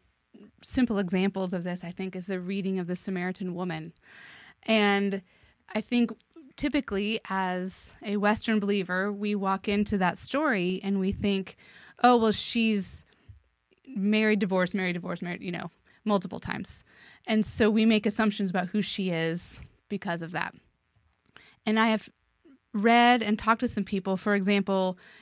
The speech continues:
a woman who worked with, um, in Bangladesh,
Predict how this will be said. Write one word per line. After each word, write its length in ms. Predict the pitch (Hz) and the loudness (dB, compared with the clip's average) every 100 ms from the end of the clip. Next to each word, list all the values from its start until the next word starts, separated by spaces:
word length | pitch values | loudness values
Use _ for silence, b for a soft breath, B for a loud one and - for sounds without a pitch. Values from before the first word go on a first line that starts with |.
| _ - | _ -4
a 380 | 196 185 180 | -2 0 0
woman 400 | 185 190 208 208 | 0 4 6 6
who 220 | 190 208 196 | 4 4 4
worked 420 | 180 185 185 196 | 2 2 0 -2
with, 360 | 185 180 - - 185 _ _ | 0 0 -2 -6 -12 _ _
um, 400 | 226 208 180 190 - | -8 -6 -6 -8 -2
in 180 | 220 214 | 4 6
Bangladesh, 720 | 190 190 185 254 226 - - | 6 2 2 2 2 -4 -10